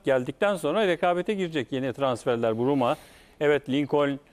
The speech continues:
şu anda, e, ilk on birin oyuncusu olacak gibi duruyor ama hiç belli olmaz. Yani dediğimiz gibi Avusturya kampında o diğer oyuncular katılacaklar. E, yanılmıyorsam yedi Temmuz'du. Yedi Temmuz'da, e, katılacaklar.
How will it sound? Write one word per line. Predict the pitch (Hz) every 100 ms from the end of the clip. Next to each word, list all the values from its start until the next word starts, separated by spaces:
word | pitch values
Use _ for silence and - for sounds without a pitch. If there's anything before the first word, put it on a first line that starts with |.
| _ _ -
şu | - 143
anda, | 139 139 143 135 -
e, | 123 123
ilk | 151 135 -
on | 143 131
birin | 131 135 147
oyuncusu | 135 131 131 120 143
olacak | 135 143 -
gibi | 135
duruyor | 131 202
ama | 269 190
hiç | 208 -
belli | 233 165
olmaz. | 120 98 87 -
Yani | 131 113
dediğimiz | 143 160 165 139
gibi |
Avusturya | 131 131 - 156 143
kampında | 143 127 139 139 139 - _ _ _
o | 131 123 123 110
diğer | 131 131
oyuncular | 127 120 117 123
katılacaklar. | - 120 120 110 110 - 113 101 _ _ _ _ -
E, | 113 113 113 113 117 120
yanılmıyorsam | 120 127 120 113 135 117
yedi | 117 123
Temmuz'du. | 123 113 101 101
Yedi | 107 120
Temmuz'da, | 113 117 113 113 104 - - 123 127 - - - _ -
e, | 110 107 107 113 110
katılacaklar. | - 135 135 120 123 - 113 120 -